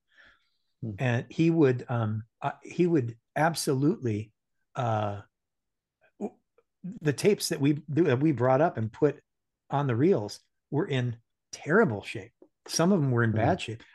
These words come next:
Speaker 2: I remember doing Sign of the Song, Sign of the Times,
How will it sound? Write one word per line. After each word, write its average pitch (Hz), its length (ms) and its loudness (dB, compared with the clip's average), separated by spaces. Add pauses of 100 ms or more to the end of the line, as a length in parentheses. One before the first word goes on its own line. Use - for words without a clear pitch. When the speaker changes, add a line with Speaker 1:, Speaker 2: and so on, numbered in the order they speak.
Speaker 2:
I 143 60 2
remember 160 300 4
doing 131 540 0
Sign 135 260 0
of 127 120 -6
the 113 80 -4
Song, 147 320 0
Sign 113 260 -2
of 104 60 -2
the 104 80 -4
Times, 101 440 -12